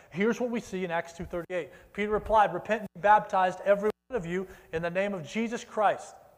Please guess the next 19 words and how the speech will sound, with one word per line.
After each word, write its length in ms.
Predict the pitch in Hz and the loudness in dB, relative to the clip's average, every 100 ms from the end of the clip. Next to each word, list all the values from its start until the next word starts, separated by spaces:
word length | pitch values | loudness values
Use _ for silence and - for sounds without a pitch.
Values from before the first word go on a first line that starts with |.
| _ _ _ _ _ _ | _ _ _ _ _ _
We 60 | - | -4
talked 200 | 202 202 - | -2 -2 -4
about 100 | 135 | -10
you 80 | |
get 240 | 143 156 - | -6 -8 -8
forgiveness 540 | 147 131 208 254 - | -10 0 2 2 4
of 220 | 220 196 | 4 4
your 80 | 165 | 0
sins, 680 | 143 - 254 339 381 - - _ _ _ _ _ _ - | -10 0 0 0 -4 -16 -20 _ _ _ _ _ _ -8
and 260 | 214 208 | -6 0
then 240 | 262 277 - - - - _ - _ _ _ _ _ _ _ | 2 2 0 -8 -20 -20 _ -20 _ _ _ _ _ _ _
you'll 200 | 160 208 | -4 -2
receive 400 | 220 - 214 180 | -2 -4 -8 -6
the 80 | 165 | -10
gift 560 | 131 240 180 190 - - - _ _ _ _ _ - - _ _ _ _ _ _ _ _ _ _ _ _ _ _ _ _ - | -2 2 2 2 -8 -18 -20 _ _ _ _ _ -20 -20 _ _ _ _ _ _ _ _ _ _ _ _ _ _ _ _ -16
of 40 | |
the 60 | 139 | -2
Holy 240 | 165 156 | 0 0
Spirit. 420 | 143 - 156 123 | -4 -10 -10 -10